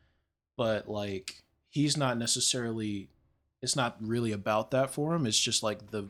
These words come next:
emotional connection. Um, so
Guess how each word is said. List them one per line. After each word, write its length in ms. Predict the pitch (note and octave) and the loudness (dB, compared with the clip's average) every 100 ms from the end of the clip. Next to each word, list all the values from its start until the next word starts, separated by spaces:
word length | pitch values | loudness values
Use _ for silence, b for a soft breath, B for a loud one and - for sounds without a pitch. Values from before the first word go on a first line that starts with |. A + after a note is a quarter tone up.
| - | -10
emotional 720 | A2+ G#2 G#2+ G#2 A2 G#2 G2 G2 _ | -6 -2 -2 -2 -4 -6 -8 -12 _
connection. 580 | - A2 G2 - C#3 D#3+ - b b b b - | -10 -6 -6 -4 -4 -4 -8 b b b b -6
Um, 500 | G#2 G2+ G2 F#2+ G#2+ | -4 -2 -4 -6 0
so 540 | - A2+ A2 G#2+ G#2+ | 2 2 2 2 -2